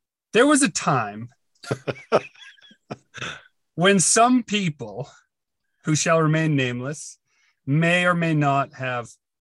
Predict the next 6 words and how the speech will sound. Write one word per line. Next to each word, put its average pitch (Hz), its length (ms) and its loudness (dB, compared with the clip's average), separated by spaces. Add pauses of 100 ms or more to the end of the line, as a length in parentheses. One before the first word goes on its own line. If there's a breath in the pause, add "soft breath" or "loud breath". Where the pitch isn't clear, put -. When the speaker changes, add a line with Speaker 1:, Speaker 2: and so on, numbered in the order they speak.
Speaker 1:
found 165 540 -2
two 180 580 -8 (340)
flagpoles, 139 920 -4 (720)
sawed 175 520 4
them 165 320 -2
down 135 560 -6